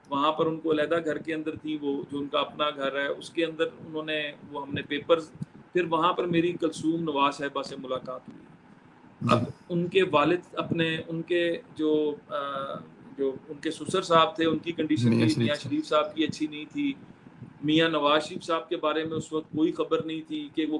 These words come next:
Speaker 1: किधर हैं, क्या हो रहा है। एक अजीब सी परेशानी और एक अजीब सी मायूसी का माहौल था। लेकिन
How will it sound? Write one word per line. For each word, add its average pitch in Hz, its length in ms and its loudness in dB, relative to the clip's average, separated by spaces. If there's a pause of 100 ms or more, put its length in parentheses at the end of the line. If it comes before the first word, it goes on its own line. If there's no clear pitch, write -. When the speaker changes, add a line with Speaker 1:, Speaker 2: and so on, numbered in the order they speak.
Speaker 1:
किधर 156 280 0
हैं, 151 240 0
क्या 156 180 2
हो 147 260 0
रहा 147 220 0
है। 143 180 -6 (180)
एक 156 140 -4 (100)
अजीब 160 320 -12
सी - 160 -14
परेशानी 156 720 -4
और 151 160 -2
एक 151 160 -2
अजीब 160 340 -12
सी 160 360 -12 (460)
मायूसी 160 520 0
का 185 120 2
माहौल 151 380 2
था। 165 180 2
लेकिन 165 520 -4